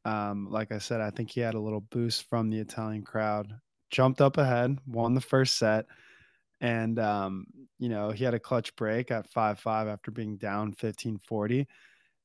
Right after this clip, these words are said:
And after that, once I saw the second set go into the tiebreaker, I pretty much thought that Djokovic had the match because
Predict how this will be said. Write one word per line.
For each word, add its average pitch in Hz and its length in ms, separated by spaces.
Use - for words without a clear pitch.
And 151 340
after 156 380
that, 110 380
once 127 320
I 170 60
saw 117 260
the 113 120
second 110 360
set 117 280
go 107 200
into 107 140
the 104 100
tiebreaker, 107 640
I 113 120
pretty 131 320
much - 520
thought 101 280
that 104 160
Djokovic 107 460
had 110 200
the 113 80
match 101 360
because 117 360